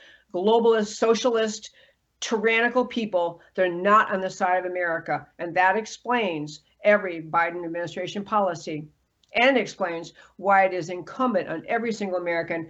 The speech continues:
to stand up and speak up for this precious country. I close this show every day by telling you why the stories we talked about today matter to you.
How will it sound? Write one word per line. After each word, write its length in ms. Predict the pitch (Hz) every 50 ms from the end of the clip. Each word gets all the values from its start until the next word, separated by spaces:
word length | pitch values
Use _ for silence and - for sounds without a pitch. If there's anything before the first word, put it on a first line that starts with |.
| - - _
to 100 | - -
stand 400 | 160 - - - 208 196 202 208
up 140 | 214 214 214
and 100 | 226 208
speak 300 | 208 - - 202 202 - _ - - 156 143
up 120 | 151 - - _ _ _
for 80 | - 170
this 160 | 190 208 208
precious 400 | 208 - 165 156 156 - - -
country. 520 | - 185 170 156 156 - 160 151 151 151 - _ _ _ _ _ _ _ _ _ _ _ _ _ _ _ _ _ _ - - - - - - - -
I 80 | 190 202
close 320 | 202 202 220 220 240 262
this 180 | 247 254 220 -
show 200 | - 226 208 202
every 240 | - 190 196 220 214
day 160 | 202 196 202
by 160 | 196 196 196
telling 340 | 196 - 311 285 226 190 170
you 240 | 165 165 165 160 - - _ -
why 440 | - 233 220 190 170 160 165 185 - _ _ -
the 100 | - 196
stories 300 | 196 - 196 170 170 170
we 80 | 220 214
talked 300 | 214 202 180 180 - -
about 220 | 196 196 196 202
today 460 | - 269 - 170 147 139 156 190 - _ _ _ _ -
matter 260 | - 156 151 147 151 165
to 120 | - - 285
you. 360 | 339 403 381 233 208 -